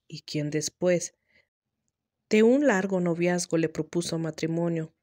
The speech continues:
con un hermoso anillo de oro blanco. Claudia estaba muy entusiasmada con su boda, mas nunca esperó que ese día se convertiría en el peor de su vida,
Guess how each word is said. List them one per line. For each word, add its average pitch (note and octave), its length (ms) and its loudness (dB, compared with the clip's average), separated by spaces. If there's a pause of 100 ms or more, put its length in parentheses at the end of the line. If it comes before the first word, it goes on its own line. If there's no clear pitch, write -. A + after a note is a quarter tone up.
con G3+ 220 0
un A#3+ 180 2
hermoso G3 540 0
anillo E3 420 -2
de D3+ 160 -4
oro D#3 240 -2
blanco. D3+ 540 -6 (760)
Claudia G#3 320 2
estaba D3+ 320 0
muy E3+ 220 -2
entusiasmada E3+ 800 -2
con D#3+ 200 -4
su D#3 140 -8
boda, D#3+ 360 -4 (840)
mas E3 260 0
nunca G3 380 2
esperó D#3+ 500 0
que E3 140 -4
ese E3 240 0
día E3 160 2
se D#3+ 160 -6
convertiría D#3+ 720 -2
en D#3 100 -4
el D#3 140 -6
peor E3+ 260 0
de E3 80 -4
su D#3+ 220 -6
vida, D#3+ 400 -4